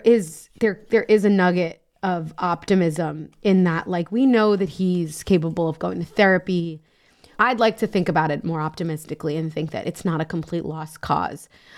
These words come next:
I think he can maybe one d-, he'll, he'll be able to grieve his father for real. He'll be able to grieve the loss of the company. It might take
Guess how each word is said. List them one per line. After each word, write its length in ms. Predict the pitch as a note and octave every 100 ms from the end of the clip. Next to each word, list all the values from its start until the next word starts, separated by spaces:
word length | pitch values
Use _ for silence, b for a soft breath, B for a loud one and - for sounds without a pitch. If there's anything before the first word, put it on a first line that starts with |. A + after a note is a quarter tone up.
| B
I 100 | -
think 200 | - G#3
he 180 | - A3+
can 440 | - - F3+ F3
maybe 320 | D#3+ D#3+ D3+
one 280 | D3+ F3 F3+
d-, 80 | D#3
he'll, 320 | G3+ A#3+ A3+ B B B
he'll 140 | D4+
be 160 | B3 A3+
able 220 | A3 F#3
to 200 | - E3 - _ _
grieve 920 | - F3 D3+ D3 F3+ A3+ A3 G#3+ - _
his 240 | - F3+
father 340 | - F3 E3+ E3
for 180 | - F3
real. 460 | G#3 G#3+ G#3+ G#3+ _ _ _ _ _
He'll 240 | - A3+
be 160 | F#3+ G3+
able 160 | E3+ F3
to 140 | F#3+
grieve 540 | D#3 G3 G#3+ G3+ E3+
the 100 | D#3+
loss 280 | F3 D#3 D#3
of 100 | D3+
the 80 | -
company. 640 | - A#3+ A3+ A3 G3+ F#3+ F#3 _ _ _ _ _ _ _ _ _ _
It 80 | G#3
might 260 | G3 F#3
take 460 | - - G#3+ - -